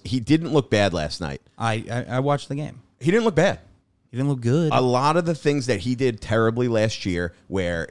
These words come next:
Speaker 1: he would not sit in the pocket and
Speaker 2: Yeah.
Speaker 1: he would run as soon as the pocket started to collapse, he wasn't doing that last night for the most part. There
Speaker 2: You
Speaker 1: were times he did it.
Speaker 2: You know who he looked better than?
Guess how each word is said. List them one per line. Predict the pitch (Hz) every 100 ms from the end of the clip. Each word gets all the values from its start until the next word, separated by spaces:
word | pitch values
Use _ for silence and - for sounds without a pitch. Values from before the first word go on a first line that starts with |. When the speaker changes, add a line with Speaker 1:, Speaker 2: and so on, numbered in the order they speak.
| -
Speaker 1:
he | - 110 101
would | 98 98 92 87 -
not | 101 104 -
sit | - 135 -
in | 127
the | 120
pocket | 92 80 - 90 - _ -
and | 107
Speaker 2:
Yeah. | 104
Speaker 1:
he |
would | 101
run | 95 101 101 104 120 - -
as | 101
soon | - 120 117
as | 113
the | 104
pocket | 104 98 98
started | 104 98 87
to |
collapse, | 90 90 - -
he | - 113
wasn't | 135 127 104
doing | 101 90
that | 82 -
last | 85 85 78
night | 80 - _ -
for | 160
the | 147
most | 127 123 -
part. | 76 - _ _ _ _ _ 107
There | 127
Speaker 2:
You |
Speaker 1:
were | 123 143
times | 151 165 180
he | 156
did | 92 85
it. | 95 -
Speaker 2:
You | 127 131
know | 120
who | 117
he | 107
looked | 101 95
better | 113 131
than? | - -